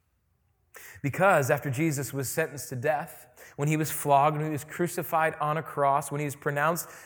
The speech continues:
dead, something amazing happens. And if you flip back to John chapter nineteen, we get to see it play out. John nineteen, starting in verse thirty-eight, says, Later, Joseph of Arimathea asked Pilate for the body of Jesus.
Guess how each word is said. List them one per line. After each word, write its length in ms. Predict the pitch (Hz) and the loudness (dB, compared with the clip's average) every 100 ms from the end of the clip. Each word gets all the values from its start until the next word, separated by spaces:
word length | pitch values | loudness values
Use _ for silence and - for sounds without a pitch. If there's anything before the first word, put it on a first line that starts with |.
| - | -8
dead, 360 | 123 151 139 131 | 0 4 4 0
something 500 | 147 190 - 190 180 - - - | -2 -4 -4 -6 -6 -10 -20 -8
amazing 720 | 123 123 123 135 127 113 107 | -2 0 0 0 0 -2 -4
happens. 540 | 95 95 90 - - - _ _ _ _ _ _ - | -8 -10 -12 -18 -20 -20 _ _ _ _ _ _ -8
And 80 | 139 | -6
if 100 | 127 | -4
you 60 | |
flip 260 | 135 208 - | -4 -4 -2
back 220 | 147 147 | -4 -4
to 60 | 131 | -6
John 280 | 117 135 143 | -4 -2 -2
chapter 300 | - 143 139 | -6 -6 -6
nineteen, 640 | 139 127 - 117 104 107 _ _ _ | -6 -8 -10 -10 -10 -12 _ _ _
we 80 | - | -8
get 140 | 127 123 | -6 -6
to 80 | |
see 160 | 113 123 | -6 -6
it 100 | 110 | -6
play 220 | - 113 | -4 -6
out. 180 | 110 107 139 _ _ _ _ _ _ _ _ - - - - | -6 -10 -16 _ _ _ _ _ _ _ _ -20 -20 -18 2
John 180 | 160 151 | 4 4
nineteen, 360 | 151 - 165 | 2 0 -2
starting 260 | 127 156 151 | 0 2 2
in 80 | 139 | 2
verse 180 | 143 | 0
thirty-eight, 480 | - 147 139 139 135 | 2 2 2 0 -2
says, 520 | - 123 127 123 - - | -4 -6 -6 -10 -12 0
Later, 540 | 165 196 160 170 - - - - _ | 2 4 0 -2 -12 -20 -20 -20 _
Joseph 420 | - 208 202 196 | 4 4 6 2
of 180 | 151 - | 0 2
Arimathea 640 | 175 202 190 - 139 131 - | 4 4 2 -2 0 0 2
asked 440 | 190 220 - - - | 2 0 -4 -4 4
Pilate 340 | 175 139 139 | 4 4 -2
for 80 | 139 | -4
the 80 | 127 | -2
body 400 | 147 151 165 156 | 2 2 2 -2
of 140 | 123 | -6
Jesus. 640 | 110 127 110 113 117 - | -4 -4 -4 -8 -12 -14